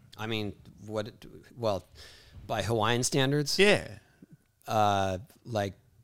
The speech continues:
Speaker 1: ten, twelve foot Hawaiian. So that means the face is probably fifteen, twenty feet.
Speaker 2: Yeah,
Speaker 1: Dou-,
Speaker 2: you
Speaker 1: double overhead.
Speaker 2: Right. How does that work in? Man, whatever.
Speaker 1: I don't know.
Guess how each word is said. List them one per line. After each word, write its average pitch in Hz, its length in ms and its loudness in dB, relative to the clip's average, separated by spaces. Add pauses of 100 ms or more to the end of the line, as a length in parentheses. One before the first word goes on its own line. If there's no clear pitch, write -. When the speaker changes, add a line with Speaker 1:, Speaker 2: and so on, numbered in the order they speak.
Speaker 1:
ten, 101 340 -2
twelve 104 320 -2
foot 110 380 -2
Hawaiian. 113 500 2
So 123 180 0
that 98 240 0
means 104 300 -4
the 110 100 -8 (160)
face - 460 -2
is - 80 -4
probably 110 480 -4 (520)
fifteen, 110 380 -6
twenty 107 260 -4
feet. 139 340 -4 (2000)
Speaker 2:
Yeah, 208 260 6
Speaker 1:
Dou-, 160 60 8
Speaker 2:
you 185 60 6
Speaker 1:
double 202 300 10
overhead. 127 540 6
Speaker 2:
Right. 101 220 4 (1600)
How - 120 -10
does 220 120 -6
that 262 180 2
work 220 380 4
in? 175 180 0 (460)
Man, 113 300 -2
whatever. 78 180 -12
Speaker 1:
I - 40 -6
don't 131 160 -6
know. 101 80 -16